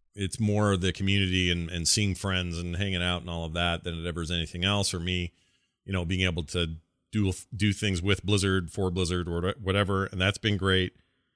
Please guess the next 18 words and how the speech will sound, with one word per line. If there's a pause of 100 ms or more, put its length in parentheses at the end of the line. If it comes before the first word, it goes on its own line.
(220)
Like,
I
don't
have
a
single
regret
about
any
year
I've
gone,
including
last
year. (920)
But
even
I,